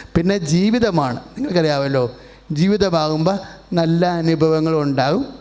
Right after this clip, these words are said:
മോശം അനുഭവങ്ങളും ഉണ്ടാകും. സ-, ആ സമയത്ത് തന്നെയാണ് അതെല്ലാം സംഭവിക്കുന്നത്. സമയം തന്നിരിക്കുമ്പോൾ എല്ലാം <clears throat> സന്തോഷമല്ല. അതിൻ്റെ അകത്ത് എന്താണ്?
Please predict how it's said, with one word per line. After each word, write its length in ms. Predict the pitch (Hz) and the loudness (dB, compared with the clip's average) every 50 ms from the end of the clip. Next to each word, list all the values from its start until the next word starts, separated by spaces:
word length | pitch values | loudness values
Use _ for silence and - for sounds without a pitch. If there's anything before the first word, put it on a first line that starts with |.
| - - - | -18 -8 -2
മോശം 380 | 143 135 143 135 - - 196 170 | 0 0 0 0 -2 -2 -2 -2
അനുഭവങ്ങളും 760 | 165 160 147 135 135 131 131 135 135 147 202 240 - - - - - - - - - - - - - - - - - - - - - - | 0 0 0 0 0 0 2 0 0 0 -2 -4 -6 -14 -20 -20 -20 -20 -20 -20 -20 -20 -20 -20 -20 -20 -20 -20 -20 -20 -20 -18 -10 -4
ഉണ്ടാകും. 400 | 143 160 165 160 143 127 120 - - - - - - - - - - - - - - - - | -2 -2 0 0 0 0 -2 -4 -8 -14 -20 -20 -20 -20 -20 -20 -20 -20 -20 -20 -20 -20 -14
സ-, 160 | - - - | -6 -4 -2
ആ 160 | 190 196 233 | 0 0 -2
സമയത്ത് 680 | 240 - 262 208 208 220 233 247 262 247 247 247 247 | -2 0 0 0 0 0 0 -2 -2 -2 0 0 0
തന്നെയാണ് 280 | 226 220 220 220 220 220 | 2 2 0 0 0 0
അതെല്ലാം 260 | 208 196 190 196 196 | 0 0 0 0 0
സംഭവിക്കുന്നത്. 520 | 175 196 175 160 165 160 151 147 143 143 | 0 -2 0 0 0 0 0 -2 -2 -2
സമയം 440 | - 165 156 160 185 202 214 220 - | 0 -2 0 0 0 0 0 0 0
തന്നിരിക്കുമ്പോൾ 640 | 190 190 190 185 196 175 196 185 180 180 190 214 214 - - - - - - - - | 0 0 0 0 0 0 0 0 2 2 0 -2 -4 -8 -14 -16 -18 -20 -20 -10 -2
എല്ലാം 360 | 175 175 180 190 202 214 240 254 - - - - - | -2 0 2 2 0 0 0 -2 -6 -10 -6 -4 -2
<clears throat> 300 | 185 165 165 156 - - | 0 0 0 0 0 0
സന്തോഷമല്ല. 920 | 196 190 190 175 196 196 - - 220 214 175 156 135 131 117 117 - - - - - | 0 0 2 2 0 0 0 0 0 0 0 0 0 -2 -4 -6 -10 -18 -20 -12 -4
അതിൻ്റെ 160 | - 160 165 180 | 0 2 2 2
അകത്ത് 120 | 180 208 | 2 2
എന്താണ്? 360 | 202 190 202 196 202 226 269 | 2 2 2 2 2 0 -2